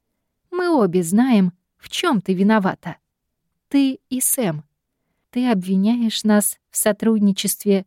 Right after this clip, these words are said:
с наблюдателями?" предположила Эллисон. Дамина дёрнулась. "А где доказательства?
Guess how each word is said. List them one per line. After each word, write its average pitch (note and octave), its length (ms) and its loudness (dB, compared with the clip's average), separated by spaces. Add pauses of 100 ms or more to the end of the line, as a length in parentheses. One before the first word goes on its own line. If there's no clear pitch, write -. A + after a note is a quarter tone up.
(120)
с - 140 -4
наблюдателями?" G3+ 880 0 (560)
предположила F3+ 720 -2
Эллисон. E3 480 -8 (600)
Дамина B3+ 600 0 (100)
дёрнулась. D#3+ 640 -4 (920)
"А D4+ 120 -4
где D4+ 240 -2
доказательства? G3 880 -4